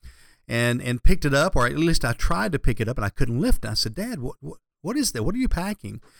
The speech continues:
And he said, "Well, that's my tool bag." And I said, "Well, Dad, why are you taking your tools? We're going on vacation." He said, "We might break down. Something might go wrong." So he had a strategy just in case.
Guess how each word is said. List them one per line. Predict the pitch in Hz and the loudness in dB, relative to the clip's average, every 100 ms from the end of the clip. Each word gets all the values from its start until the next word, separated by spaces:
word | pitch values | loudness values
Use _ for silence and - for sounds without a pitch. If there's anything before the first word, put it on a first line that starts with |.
| - _ | -20 _
And | 208 | -4
he | 233 | -2
said, | - | -2
"Well, | 254 | -2
that's | - | -2
my | 180 | 2
tool | - 302 277 | 4 6 4
bag." | 131 98 113 | 0 -2 -4
And | 135 | -2
I | |
said, | - 143 | -2 -2
"Well, | 147 | -4
Dad, | 220 262 208 | -6 -6 -4
why | 254 | -4
are | |
you | 247 | -4
taking | - 170 165 | -4 -4 -6
your | 156 | -2
tools? | - 285 277 107 | 2 2 0 -2
We're | 104 | -4
going | 104 185 208 | -6 -6 -4
on | 117 | -4
vacation." | 123 143 220 262 - - 123 _ _ - _ | -4 -6 -8 -8 -8 -12 -16 _ _ -20 _
He | 185 | -2
said, | 170 135 120 | 0 2 0
"We | 117 127 | -2 -2
might | 104 101 - | -4 -4 -6
break | 101 95 98 | -4 -4 -6
down. | 101 147 - 120 - | -10 -8 -12 -16 -12
Something | - 101 120 104 | -8 -6 -6 -6
might | 92 104 | -8 -8
go | 107 | -8
wrong." | 135 233 262 - - _ _ _ - | -6 -8 -10 -12 -20 _ _ _ -4
So | 156 | 4
he | 170 302 | 6 6
had | 202 156 | 4 2
a | 135 | 0
strategy | - - 190 196 226 156 113 117 | -2 -2 -2 0 0 -2 -2 -4
just | 110 113 104 110 | -2 -2 0 0
in | 101 | -4
case. | - - 131 - - - | -4 -4 -4 -6 -8 -8